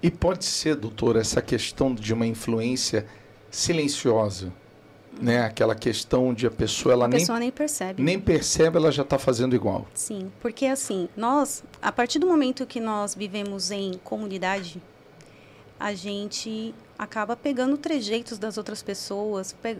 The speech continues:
Speaker 2: pegando a forma de falar, sem perceber.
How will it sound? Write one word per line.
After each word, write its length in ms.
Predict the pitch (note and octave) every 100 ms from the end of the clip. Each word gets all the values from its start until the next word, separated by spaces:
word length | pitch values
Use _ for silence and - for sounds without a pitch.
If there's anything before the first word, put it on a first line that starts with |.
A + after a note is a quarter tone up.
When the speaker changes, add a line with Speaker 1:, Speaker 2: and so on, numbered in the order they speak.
| G3+
Speaker 2:
pegando 460 | - G#3+ A3 A3+ A3
a 140 | G#3 G3+
forma 380 | - G#3+ A3
de 120 | G#3 -
falar, 520 | G#3 F#3+ G3 A3+ A#3
sem 200 | - A4
perceber. 460 | G#4 - F#4 D#4+